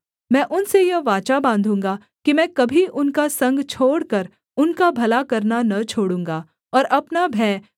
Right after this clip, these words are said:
मैं उनके मन में ऐसा उपजाऊँगा कि वे कभी मुझसे अलग होना न चाहेंगे।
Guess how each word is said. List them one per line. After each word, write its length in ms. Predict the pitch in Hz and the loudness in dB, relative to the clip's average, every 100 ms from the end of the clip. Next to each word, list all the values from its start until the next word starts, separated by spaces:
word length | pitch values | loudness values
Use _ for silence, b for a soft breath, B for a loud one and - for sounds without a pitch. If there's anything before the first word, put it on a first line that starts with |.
| 226 | 0
मैं 120 | 262 | 0
उनके 380 | 254 359 370 370 | 0 -4 2 2
मन 240 | 254 277 | 2 0
में 140 | 320 294 | 0 -4
ऐसा 440 | - 220 233 302 | -2 -4 -2 -2
उपजाऊँगा 840 | 285 226 196 208 208 294 262 196 b b - | -2 -4 -2 0 0 0 -2 -4 b b 0
कि 100 | 320 | 2
वे 140 | 339 370 | 2 0
कभी 380 | 269 220 302 | 0 0 0
मुझसे 500 | 285 262 320 - 202 - b - | 2 0 0 -2 -2 -4 b -2
अलग 280 | 240 277 311 | 2 2 0
होना 360 | 262 226 240 | 0 0 0
न 220 | 254 202 214 | 0 -2 -2
चाहेंगे। 680 | 233 196 190 185 170 165 | -4 -4 -4 -6 -8 -10